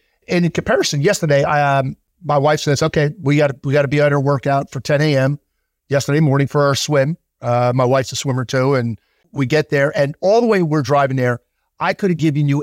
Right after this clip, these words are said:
eight million reasons why I didn't wanna swim. Okay. Got in the water,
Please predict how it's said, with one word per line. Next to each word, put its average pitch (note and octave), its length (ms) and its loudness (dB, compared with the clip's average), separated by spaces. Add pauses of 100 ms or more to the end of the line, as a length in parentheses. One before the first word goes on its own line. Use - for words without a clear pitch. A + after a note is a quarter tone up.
(120)
eight F3+ 320 -2
million D#3 380 0
reasons B2+ 400 0
why B2+ 140 2
I - 20 2
didn't B2+ 180 0
wanna A#2+ 220 0
swim. A2+ 340 -6 (540)
Okay. D#3+ 240 0 (160)
Got D#3 240 0
in G#3+ 100 2
the G3 60 2
water, D#3 400 0